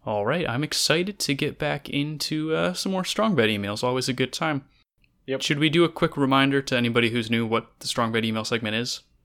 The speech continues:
Speaker 2: Yeah, it's basically, uh, listeners were sending Strong Bad, the character Strong Bad from the Homestar Runner dot com, you know, cartoons, uh, emails, and he would respond to them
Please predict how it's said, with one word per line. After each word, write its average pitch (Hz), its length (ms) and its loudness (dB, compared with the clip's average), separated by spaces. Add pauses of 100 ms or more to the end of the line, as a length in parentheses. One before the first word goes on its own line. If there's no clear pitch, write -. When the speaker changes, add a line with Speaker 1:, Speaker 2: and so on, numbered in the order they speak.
(140)
Speaker 2:
Yeah, 180 240 6
it's 113 240 -2
basically, 117 720 0
uh, 107 360 0
listeners 127 580 -2
were 117 100 2
sending 117 580 -2
Strong 113 380 0
Bad, 117 460 2
the 110 100 0
character 131 380 0
Strong 107 340 0
Bad 98 320 -2
from 104 360 -4
the 98 160 -8
Homestar 107 360 -4
Runner 104 220 -2
dot 95 220 -4
com, 101 360 -6 (460)
you 107 160 -8
know, 90 220 -10
cartoons, 104 640 -8 (420)
uh, 107 320 0
emails, 127 580 -2 (420)
and 107 220 -4
he 120 160 -4
would 113 300 -2 (100)
respond 127 480 2
to 110 60 2
them 104 420 0